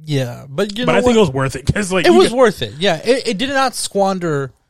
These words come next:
Speaker 2: It was like an, it
Speaker 1: its
Speaker 2: wasn't like a
Speaker 1: fame.
Speaker 2: Marvel film where, like, it might be kinda cool. Like, you know, probably No Way Home. I think No
Speaker 1: Mm-hmm.
Speaker 2: Way Home was another, uh, that's fine, but, like, uh, I don't know,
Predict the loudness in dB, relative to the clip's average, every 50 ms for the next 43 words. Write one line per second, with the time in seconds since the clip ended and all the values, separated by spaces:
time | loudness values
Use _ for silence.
0 | _ -12 -10 -6 -6 -6 -4 -6 -6 -6 -2 -2 0 0 0 0 0 2 2 0
1 | 0 0 0 -2 -2 -2 -6 -6 -6 -6 -4 -4 -4 -4 -4 -4 -2 -2 0 0
2 | -2 -2 -4 -6 -4 -4 -4 -2 0 0 0 0 -2 -6 -6 -2 0 0 0 0
3 | -2 -4 -6 -6 -4 -4 -4 -6 -8 _ -20 -20 _ _ _ _ _ _ _ _
4 | _ _ -6 -4 0 2 2 4 4 2 2 2 2 0 2 0 0 -2 -2 -6
5 | -6 -6 -6 -4 -4 -2 -2 -2 -2 -2 -2 -4 -4 -6 -8 -10 -10 -10 -10 -8
6 | -8 -8 -10 -10 -12 -14 -14 -14 _ _ _ -16 -16 -14 -12 -8 -6 -4 -4 -2
7 | -2 -2 -2 -4 -4 -8 -8 -8 -10 -8 -8 -8 -10 -12 -12 _ _ _ _ _
8 | _ _ _ _ _ -14 -12 -10 -10 -10 -10 -10